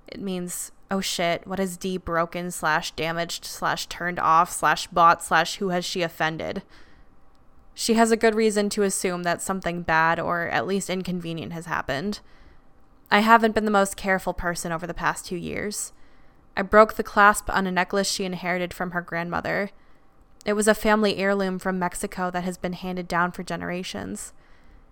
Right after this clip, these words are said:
It's expensive to fix, and we haven't put the money aside to do it.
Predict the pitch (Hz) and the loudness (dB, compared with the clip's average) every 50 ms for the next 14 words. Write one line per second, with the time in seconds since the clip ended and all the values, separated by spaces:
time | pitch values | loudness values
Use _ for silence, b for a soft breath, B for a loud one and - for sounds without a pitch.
0 | b - 208 202 - 214 - - - 233 233 226 220 - 226 208 - 208 - - | b -6 -4 -2 -2 -4 -2 2 4 4 4 4 4 0 -2 0 0 -2 0 2
1 | - 214 202 208 - - - 180 202 202 196 196 190 196 190 190 190 190 - 190 | 4 4 4 2 -2 -4 -4 -4 -2 -2 -2 0 2 2 2 2 0 -4 -4 -4
2 | - 190 185 180 175 175 170 170 170 - - 175 170 170 - - - 175 175 175 | -4 -4 -2 -2 -2 -2 -4 -6 -6 -6 -6 -6 -6 -8 -8 -8 -6 -4 -4 -2
3 | 175 175 - - | -4 -4 -6 -8